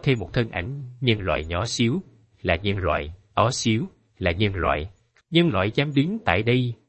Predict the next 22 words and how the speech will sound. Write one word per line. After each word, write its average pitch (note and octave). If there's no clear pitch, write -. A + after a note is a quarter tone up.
đúng, G3
ảo A#2+
ảnh B2+
cự G2+
thú E3+
là F2+
binh C3
khí F3
niệm G2+
lực F#2+
của C3+
hắn C3+
khi G#2+
thi A2+
triển G#2+
công G#2+
kích A2
đã B2
hiện F2+
ra B2
như B2
vậy D#2+